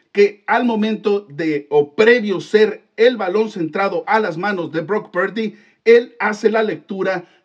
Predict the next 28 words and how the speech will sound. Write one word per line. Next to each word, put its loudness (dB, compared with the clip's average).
tanto 0
de -4
la -2
ofensiva -6
como 0
de 0
la -2
defensiva, -2
sumamente -2
importante, -2
y -2
hacen 2
muchos -6
movimientos -2
y -4
kills. 2
Kill 0
significa -2
matar 0
la -2
jugada -2
y 2
cambiar 0
la -2
jugada -4
al 2
momento -2
de -2